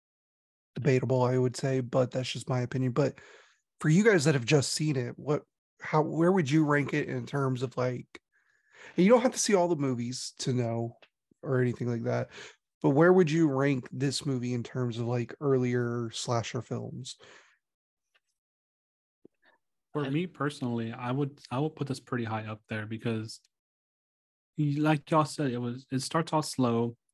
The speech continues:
Speaker 2: doesn't really have a storyline, um, and I feel they rely,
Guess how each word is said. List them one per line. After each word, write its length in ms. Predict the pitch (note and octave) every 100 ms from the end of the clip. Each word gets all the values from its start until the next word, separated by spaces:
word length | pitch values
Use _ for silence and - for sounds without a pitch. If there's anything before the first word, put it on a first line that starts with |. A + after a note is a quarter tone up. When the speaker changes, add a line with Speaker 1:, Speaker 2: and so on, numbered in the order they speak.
| C3+
Speaker 2:
doesn't 260 | C#3 D3 E3+
really 180 | E3+ D3
have 220 | D#3 D3+
a 40 |
storyline, 800 | - - A#2 B2+ D3+ E3+ F3+ F#3+ - _ _ _ _ -
um, 560 | C3+ A#2+ A2 A2 B2 - _ _ _ _ _ _ _ _ _ _ _ _ -
and 320 | C#3+ - C3+
I 80 | A#2+
feel 260 | - E3
they 140 | D3 C#3+
rely, 580 | C#3 C#3+ C#3 C3 C3